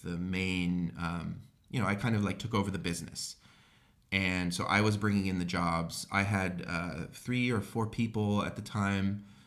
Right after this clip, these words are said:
doing a lot of the work, but w-, the main programmer, um, was this brilliant, uh,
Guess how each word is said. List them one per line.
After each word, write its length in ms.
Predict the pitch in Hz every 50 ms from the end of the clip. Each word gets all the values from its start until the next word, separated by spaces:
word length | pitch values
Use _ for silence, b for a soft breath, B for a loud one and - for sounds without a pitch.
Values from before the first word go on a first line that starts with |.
| B B B
doing 400 | - 110 104 104 104 98 98 98
a 20 | 78
lot 220 | 87 95 95 92
of 80 | 92 92
the 60 | 90
work, 360 | 98 107 113 110 107 104 -
but 200 | - 95 85 - - - - _ _ _ _ _ _ _ _ _ -
w-, 220 | - 104 101 101 98
the 120 | 104 98
main 360 | 98 98 98 101 104 107 104
programmer, 920 | 104 - 120 107 104 104 107 98 95 98 95 95 92 90 92 95 87 - B B B B B B B B -
um, 520 | - 95 92 90 87 85 85 87 87 98 -
was 100 | - -
this 140 | 95 -
brilliant, 720 | - - - 101 101 107 110 110 107 101 90 80 - - -
uh, 340 | 90 90 90 85 82 82